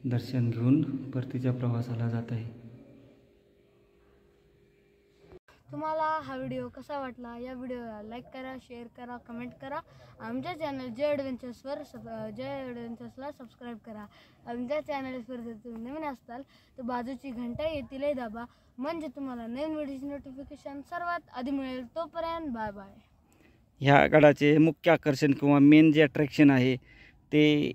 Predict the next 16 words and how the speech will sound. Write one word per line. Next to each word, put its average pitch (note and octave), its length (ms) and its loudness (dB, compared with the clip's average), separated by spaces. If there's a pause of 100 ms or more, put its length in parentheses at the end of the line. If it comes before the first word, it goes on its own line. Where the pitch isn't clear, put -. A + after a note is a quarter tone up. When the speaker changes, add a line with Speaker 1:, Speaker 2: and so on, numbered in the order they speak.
Speaker 1:
हेच D3 320 2
आहे, C3 280 6 (640)
पाहू B2 120 2
शकतो B2+ 260 -4
आपण B2 280 0
असं C#3 240 0 (440)
हा B2+ 220 2
बुरुज B2 320 0
आहे. B2 140 2 (1120)
चला G#3+ 200 8
भेटू F3 280 6
पुन्हा F3+ 260 6
असेच F3 240 2
एखाद्या D3+ 300 6
नवीन D#3 280 12
व्हिडिओमध्ये. D3 560 8